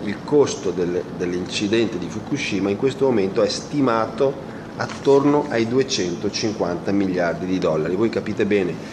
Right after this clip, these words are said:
che con queste conseguenze ovviamente è difficile partire con la costruzione di nuove, di nuove centrali. Ehm, tra l'altro il Giappone è a forte rischio sismico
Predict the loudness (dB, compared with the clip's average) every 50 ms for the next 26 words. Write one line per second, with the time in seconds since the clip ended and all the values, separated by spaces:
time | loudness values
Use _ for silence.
0 | -14 -14 -14 -14 -10 -6 -4 -2 0 0 0 2 4 2 2 2 0 -2 -2 0
1 | -2 0 2 2 2 2 2 2 0 0 -2 -2 -2 -2 -4 -6 -10 -14 -14 -14
2 | -14 -14 -14 -14 -14 -14 -14 -6 -4 -2 0 2 2 2 2 2 0 -2 0 0
3 | 0 0 -2 -6 -10 -14 -14 -14 -14 -14 -14 -10 -6 -4 -2 0 0 -2 -2 -4
4 | -4 -2 -2 -2 -2 0 0 0 0 0 -2 -2 -2 -2 -2 0 0 0 0 0
5 | -2 -2 -2 -2 -6 -8 -6 -8 -10 -10 -4 -2 0 0 2 0 0 -2 -4 -2
6 | 0 0 2 2 2 0 0 -2 -2 -4 -4 -2 -2 0 0 0 0 -2 -4 -4
7 | -6 -6 -6 -6 -6 -8 -8 -8 -10 -12 -12 -14 -14 -14 -14 -14 -14 -14 -14 -14
8 | -14 -14 -14 -4 0 2 4 4 6 6 4 4 4 4 4 4 4 4 4 2
9 | 2 2 2 4 4 4 4 4 2 0 0 2 4 4 4 4 2 0 -2 -2
10 | -4 -2 2 4 4 4 4 4 2 0 -2 -2 -2 -2 -2 -2 -2 -2 -2 -2
11 | -2 -2 -4 -4 -4 -4 -2 -2 -2 0 0 0 2 2 4 4 4 4 4 4
12 | 2 2